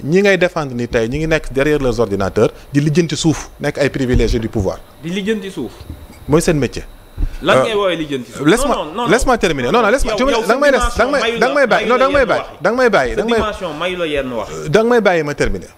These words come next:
Speaker 1: Da nga may bàyyi,
Speaker 2: dimension
Speaker 1: da nga may,
Speaker 2: mayu la,
Speaker 1: da nga may bàyyi,
Speaker 2: sérieusement.
Speaker 1: da nga may bàyyi rek ma terminer.
Speaker 2: Waaw.
Speaker 1: Donc, suñu jugee tey,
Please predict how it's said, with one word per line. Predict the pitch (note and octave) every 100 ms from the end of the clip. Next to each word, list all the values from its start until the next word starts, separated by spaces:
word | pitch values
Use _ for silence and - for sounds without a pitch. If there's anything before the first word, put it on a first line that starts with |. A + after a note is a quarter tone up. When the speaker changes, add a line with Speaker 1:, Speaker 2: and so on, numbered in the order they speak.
| -
Speaker 1:
Da | D3+
nga |
may | G#3
bàyyi, | F#3+ C#3
Speaker 2:
dimension | E3+ D3+
Speaker 1:
da | F3+
nga |
may, |
Speaker 2:
mayu | A#3 G#3+
la, |
Speaker 1:
da | E3
nga | G#3
may | A3+
bàyyi, | F3 C#3
Speaker 2:
sérieusement. | G#2+ C#3+
Speaker 1:
da | G3
nga |
may | A#3
bàyyi | F#3 D3+
rek | D3+
ma | D#3
terminer. | D3+ A#2+ F#2+ F2+ - -
Speaker 2:
Waaw. | F2+ F2 - -
Speaker 1:
Donc, | D3+ A3 E3+ - - - _ _
suñu | - - C4 C#4 A3
jugee | G3 D3+
tey, | D3 F#2+